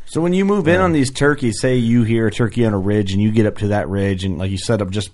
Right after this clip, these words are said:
Speaker 1: like, where you can see the flat, like you were saying,
Speaker 2: Mm-hmm.
Speaker 1: do you have a decoy with you, or are you gonna, are you gonna call and hope they just come
Speaker 2: Most
Speaker 1: in?
Speaker 2: of the time, if, if I'm running and gunning, I don't use a decoy a lot.
Speaker 1: Mm-hmm.
Speaker 2: Uh, for bow hunting, we use decoys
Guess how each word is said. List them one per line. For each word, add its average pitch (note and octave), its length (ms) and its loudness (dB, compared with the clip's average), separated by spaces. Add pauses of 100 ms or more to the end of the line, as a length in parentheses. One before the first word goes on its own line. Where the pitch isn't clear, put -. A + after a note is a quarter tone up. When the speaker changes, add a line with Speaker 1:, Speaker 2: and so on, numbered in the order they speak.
Speaker 1:
like, G2 200 -4
where G#2 100 -2
you G2+ 100 -4
can E2+ 140 -12
see A#2 140 -4
the F2+ 100 -6
flat, G2+ 360 -2
like F#2 160 -6
you G2+ 80 -4
were F#2+ 60 -2
saying, G2 340 -4
Speaker 2:
Mm-hmm. G#2 340 -4 (360)
Speaker 1:
do A#2+ 100 -4
you D#3 120 2
have D#3 160 0
a - 20 -2
decoy C#3+ 420 2
with D#3+ 240 -2
you, F3 120 -2
or - 20 2
are C3+ 60 2
you A#2 260 2
gonna, G2+ 160 -2
are G#2 120 -6
you G#2 120 -2
gonna G2+ 160 -2
call A2 300 2
and G2 100 0
hope G#2 160 -4
they G2+ 160 -2
just F#2 320 -8
come A#2 80 -2
Speaker 2:
Most C#3+ 140 4
Speaker 1:
in? C#3 40 0
Speaker 2:
of F#3 40 -2
the - 60 0
time, B2+ 520 2
if, - 220 -2
if B2 180 0
I'm B2+ 360 0
running B2+ 320 2
and F#2 120 -2
gunning, A2 280 2
I G#2 120 0
don't G2 240 0
use G#2 160 0
a F#2+ 60 -2
decoy G2+ 420 -2
a - 20 -4
lot. F#2 360 -4
Speaker 1:
Mm-hmm. G2+ 260 -4 (140)
Speaker 2:
Uh, G2+ 200 -2
for G#2+ 160 -4
bow C3 240 2
hunting, G#2+ 220 0
we G2+ 120 -2
use G2+ 160 0
decoys G2 680 -4